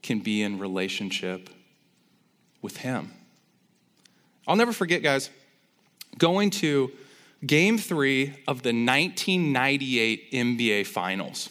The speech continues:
Okay, so I gotta tell you the story. My uncle worked for the Chicago Sun-Times. Every kid who grew up in the nineties was a huge Chicago Bulls fan because Michael Jordan played for the Chicago Bulls.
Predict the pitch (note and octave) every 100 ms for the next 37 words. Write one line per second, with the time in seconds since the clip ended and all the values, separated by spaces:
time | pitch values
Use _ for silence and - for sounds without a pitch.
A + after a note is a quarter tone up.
0 | - - A2+ G#2+ A#2+ A2 - G#2+ G2 -
1 | F#2 F#2 - - C3 D3+ E3+ C3 A#2 B2
2 | - C3 A2+ A#2+ - A#2+ A#2+ A2+ A2+ G#2+
3 | A2 F2+ F2 - - _ _ _ _ _
4 | _ _ _ _ - D#3+ E3+ F#3 F#3+ -
5 | B2+ A#2+ A2+ - - _ - - C3 B2
6 | B2+ A#2+ A2+ G#2+ G#2 G2 F#2+ F#2 - A2+
7 | A#2 G#2+ - - A2 G#2+ - - G2 G2
8 | F#2+ G2 F#2+ - F#2 F#2 F#2+ - - _
9 | _ _ _ _ - C3 B2 A2+ A2+ A2
10 | G2+ G2 F#2 F#2 F#2+ F#2 G2 F#2 F#2 G2
11 | F#2 F2+ F2+ E2+ -